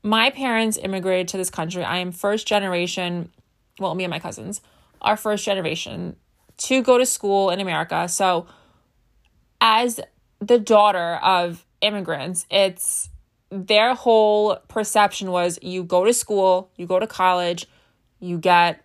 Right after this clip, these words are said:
your master's or a P H D, and then you get a job, you get married, you have kids, and then that's that by the time you're, like, twenty-five. <laughs> Which I feel like is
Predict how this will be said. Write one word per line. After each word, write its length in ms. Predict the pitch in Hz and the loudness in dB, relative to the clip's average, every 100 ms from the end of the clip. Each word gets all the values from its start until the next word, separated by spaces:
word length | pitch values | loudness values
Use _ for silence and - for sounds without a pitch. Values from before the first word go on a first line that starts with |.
| _ | _
your 160 | 180 175 | -8 -4
master's 800 | 185 190 196 - 196 190 190 | 0 0 0 -4 -2 -2 -2
or 140 | - 175 | -4 -6
a 40 | |
P 180 | 170 180 | -6 -6
H 260 | 170 170 - | -6 -6 -6
D, 400 | 202 190 185 - _ _ _ - | -4 -2 -4 -6 _ _ _ -4
and 220 | 196 190 | -2 0
then 380 | 185 175 175 175 - | 2 2 0 -4 -10
you 120 | 180 170 | -12 -6
get 140 | 170 | -6
a 60 | 165 | -4
job, 500 | 190 180 175 175 170 | 2 4 4 2 -4
you 60 | 170 | -6
get 160 | 170 | -4
married, 240 | 175 175 170 | -2 -4 -4
you 80 | |
have 140 | 165 - | -6 -8
kids, 340 | - 170 165 - | -4 -4 -4 -6
and 120 | 170 | -8
then 240 | 151 156 170 - | -8 -10 -12 -12
that's 220 | 165 - | -12 -8
that 280 | - - - _ | -8 -10 -14 _
by 100 | 180 | -4
the 80 | 160 | -4
time 300 | - 165 165 | -6 -8 -6
you're, 120 | 160 | -6
like, 180 | 165 170 | -6 -8
twenty-five. 800 | 165 - - - 226 247 - - - - - _ _ _ _ - - | -10 -10 -4 -2 -2 -4 -8 -8 -10 -12 -14 _ _ _ _ -10 -6
<laughs> 760 | 370 392 381 339 - _ _ | -4 -6 -14 -18 -20 _ _
Which 340 | - 254 254 - - _ _ _ | 2 4 4 0 -8 _ _ _
I 200 | - 254 | -2 0
feel 260 | 247 160 240 | 0 -4 -2
like 160 | 208 208 | -2 -2
is 260 | 190 - | -4 -8